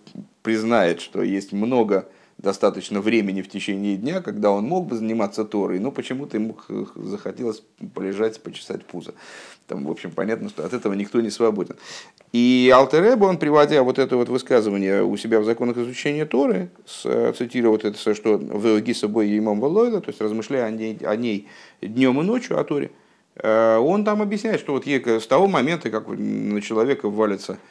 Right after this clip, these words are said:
всякие, э, э, всякий долг перед окружающими, он женится, там у него дети, значит, то, сё, он обязан их кормить, там у него, э, куча занятий, и вот он, значит,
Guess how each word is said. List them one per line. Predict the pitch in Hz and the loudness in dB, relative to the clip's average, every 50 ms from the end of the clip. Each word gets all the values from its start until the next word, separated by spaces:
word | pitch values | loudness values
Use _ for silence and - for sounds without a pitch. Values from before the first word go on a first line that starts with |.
| _ _ _ _ | _ _ _ _
всякие, | - - 107 98 95 - 95 95 95 95 95 95 | -8 -4 -2 -2 -2 -2 -2 -2 0 0 0 0
э, | 98 98 98 98 98 98 98 95 98 101 104 - - _ _ _ _ _ _ _ - _ _ _ _ _ - | 0 0 0 0 0 0 -2 -2 -4 -6 -8 -10 -16 _ _ _ _ _ _ _ -20 _ _ _ _ _ -12
э, | - 110 113 113 | -10 -8 -8 -8
всякий | - - 110 107 - - 104 | -2 0 0 0 0 -2 -4
долг | 110 123 123 117 107 - | 0 2 2 2 2 0
перед | - 104 101 95 101 | -4 -4 -2 -2 -4
окружающими, | 101 - 104 104 104 147 180 196 196 175 - - 139 127 110 | -4 -2 -2 -2 0 0 0 0 0 0 -2 -2 -4 -4 -4
он | 104 98 101 | -4 -4 -2
женится, | 107 143 170 170 165 143 131 - 147 139 | 0 0 0 0 -2 -4 -6 -6 -8 -6
там | - 110 104 107 | -4 -4 -4 -4
у | |
него | - - 98 98 101 - - - | -6 -6 -8 -8 -10 -12 -14 -12
дети, | 98 120 160 180 170 160 - - 135 131 123 123 123 113 113 | -4 -2 0 0 0 0 -2 -6 -6 -6 -6 -6 -8 -10 -12
значит, | 110 104 - - - - | -12 -12 -12 -12 -8 -4
то, | - 143 147 143 123 | 0 0 2 2 0
сё, | 120 - - 151 165 170 165 160 143 | -2 -4 -6 -6 -4 -4 -4 -4 -4
он | 127 113 110 | -4 -4 -4
обязан | 110 104 104 104 104 - 90 | -2 -2 -2 -2 -4 -4 -10
их | 107 | -8
кормить, | - 104 107 131 170 170 160 160 156 - | -6 -4 -4 -2 -2 -4 -4 -6 -6 -8
там | - - - | -10 -12 -10
у | - | -10
него, | 104 101 101 98 95 - - - - - - - _ _ | -8 -8 -8 -10 -12 -14 -20 -20 -20 -20 -20 -20 _ _
э, | - 98 92 | -10 -10 -6
куча | - 117 107 - 107 104 | -6 -6 -6 -4 -4 0
занятий, | 113 117 131 160 185 190 190 - 131 120 | 2 2 2 2 2 0 0 0 0 -2
и | 120 | 0
вот | 123 147 147 143 | 0 0 0 0
он, | 131 110 104 | -2 -2 -4
значит, | 107 107 - - - | -6 -8 -10 -12 -16